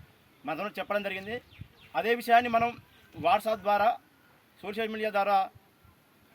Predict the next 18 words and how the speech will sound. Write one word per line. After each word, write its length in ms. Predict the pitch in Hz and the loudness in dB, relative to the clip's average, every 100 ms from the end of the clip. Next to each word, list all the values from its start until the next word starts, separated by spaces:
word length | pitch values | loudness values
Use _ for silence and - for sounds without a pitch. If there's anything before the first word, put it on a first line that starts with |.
| - | -14
ఇది 100 | 170 | -12
ఇక్కడ, 140 | 170 | -12
ఇక్కడ 160 | 175 165 180 | -12 -10 -6
వీడియో 180 | 233 226 | -4 -2
చేసి 240 | 214 214 214 220 - - - | -4 -4 -8 -10 -14 -20 -8
మన 100 | 151 202 | -4 -4
గృహ-, 180 | 196 220 185 | -2 -2 -2
మన, 80 | 190 | -4
మన 80 | 185 175 | -4 -2
గ్రామంతో 380 | 185 220 226 226 | -2 0 -2 0
పాటు 200 | 214 208 240 220 - _ _ - | 0 0 -4 -8 -14 _ _ -14
ఇతర 160 | - 220 | -6 -2
గ్రామాల 340 | 208 208 214 208 | 0 0 0 -2
కంటే 160 | 196 214 - - - | -6 -12 -16 -20 -14
కొల-, 140 | 165 175 | -12 -10
కొల్లాపూర్ 340 | 175 196 208 214 | -2 0 0 0
తాలూకాలో 300 | 180 196 202 | -2 -2 -4
ఉన్న 100 | 202 | -4